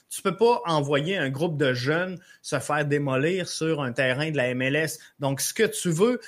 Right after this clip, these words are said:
c'est d'avoir un mariage intéressant, une belle symbiose entre la jeunesse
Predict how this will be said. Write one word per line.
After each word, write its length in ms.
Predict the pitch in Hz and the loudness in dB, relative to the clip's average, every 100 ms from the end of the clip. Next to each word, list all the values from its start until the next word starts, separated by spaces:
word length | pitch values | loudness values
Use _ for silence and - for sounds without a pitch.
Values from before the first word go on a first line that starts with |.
| - | -14
c'est 560 | - - - 220 226 214 | -6 -2 2 2 2 -2
d'avoir 340 | 156 147 196 175 | 0 2 2 2
un 120 | 147 | 2
mariage 720 | 170 202 165 180 196 226 170 | 4 4 2 0 2 2 0
intéressant, 760 | 170 156 143 135 117 - 175 196 - - 120 | -2 -2 0 0 0 -2 -4 -4 -10 -14 -6
une 140 | 131 | 0
belle 160 | 170 196 | 0 0
symbiose 720 | 190 160 143 160 190 185 147 165 | -2 0 2 2 2 0 -4 -6
entre 260 | 180 180 | -6 -2
la 100 | 151 | 0
jeunesse 600 | 135 143 151 170 151 - | 0 -2 0 -2 -2 -8